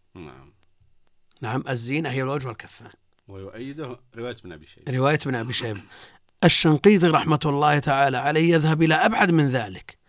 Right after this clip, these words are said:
Speaker 2: أن الزينة لا يجوز إبداؤها قدر زائد على بدن المرأة
Speaker 1: آه.
Speaker 2: التي استثني منها، يعني الزينة، لو افترضنا أن عليها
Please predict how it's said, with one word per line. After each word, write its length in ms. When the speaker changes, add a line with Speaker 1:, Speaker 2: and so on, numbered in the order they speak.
Speaker 2:
أن 240
الزينة 680
لا 180
يجوز 360
إبداؤها 840
قدر 320
زائد 340
على 220
بدن 280
المرأة 400
Speaker 1:
آه. 200
Speaker 2:
التي 360
استثني 580
منها، 400
يعني 320
الزينة، 400
لو 60
افترضنا 440
أن 140
عليها 480